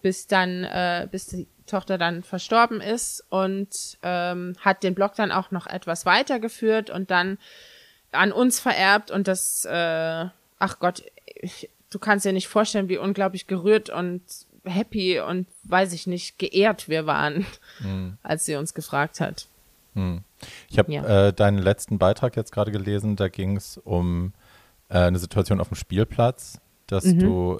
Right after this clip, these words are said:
Speaker 2: äh, mit Clara auf dem Spielplatz bist und sie ist älter als die anderen Kinder und es gibt nur eine Schaukel, auf der sie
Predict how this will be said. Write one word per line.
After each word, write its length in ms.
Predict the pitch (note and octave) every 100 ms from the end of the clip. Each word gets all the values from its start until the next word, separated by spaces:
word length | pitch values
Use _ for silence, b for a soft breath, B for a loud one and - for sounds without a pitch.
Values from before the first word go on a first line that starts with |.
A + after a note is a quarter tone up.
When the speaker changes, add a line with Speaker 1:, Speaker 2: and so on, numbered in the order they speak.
| -
Speaker 2:
äh, 300 | F2+ F2+ E2+
mit 140 | F2
Clara 200 | - F2
auf 80 | F2
dem 80 | -
Spielplatz 420 | - A#2+ A2+ -
bist 320 | - G2+ -
und 280 | - F2+ F2+ b b b b _
sie 160 | -
ist 160 | F2 -
älter 260 | G2 G2 G#2
als 140 | -
die 80 | G2
anderen 240 | G2 G2
Kinder 480 | - G2 G2 G2 F#2+
und 320 | F#2+ F#2 -
es 120 | -
gibt 160 | - -
nur 100 | F2+
eine 160 | F2 F2
Schaukel, 480 | F#2 F2+ G2+ F#2+
auf 140 | F#2+ F#2
der 180 | F#2 E2+
sie 380 | F2 E2+ F2